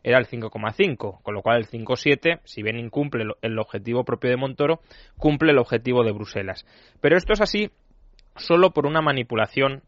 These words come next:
bueno, quizá llamarlo manipulación es una palabra muy gruesa, pero por un maquillaje, eh, contable.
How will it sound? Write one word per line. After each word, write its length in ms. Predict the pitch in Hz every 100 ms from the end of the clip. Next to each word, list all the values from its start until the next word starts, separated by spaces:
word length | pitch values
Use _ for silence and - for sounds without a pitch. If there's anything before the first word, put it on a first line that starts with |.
| _ _
bueno, 200 | - _ _
quizá 220 | - 101 98
llamarlo 360 | 104 104 104
manipulación 640 | 107 107 101 104 - 104 101
es 160 | -
una 160 | 107 98
palabra 320 | 104 104 101
muy 160 | 104 107
gruesa, 400 | 135 131 156 - - -
pero 180 | - 170
por 160 | 160 151
un 140 | 165 156
maquillaje, 720 | 143 - 135 156 - 139 151 _ _ _
eh, 420 | 90 107 110 107 104
contable. 600 | - 113 117 110 98 95